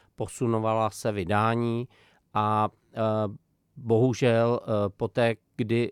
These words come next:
covid trochu odezněl, tak, eh, přišla válka v, na Ukrajině,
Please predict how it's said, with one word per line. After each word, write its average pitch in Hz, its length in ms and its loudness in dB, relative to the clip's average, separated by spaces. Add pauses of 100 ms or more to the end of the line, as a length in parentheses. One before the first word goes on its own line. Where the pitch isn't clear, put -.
(120)
covid 110 260 0
trochu 120 360 0
odezněl, 113 640 0
tak, - 160 -4 (160)
eh, 113 120 2
přišla - 380 -4
válka 101 420 0
v, - 220 -10 (240)
na 101 140 -4
Ukrajině, 113 640 0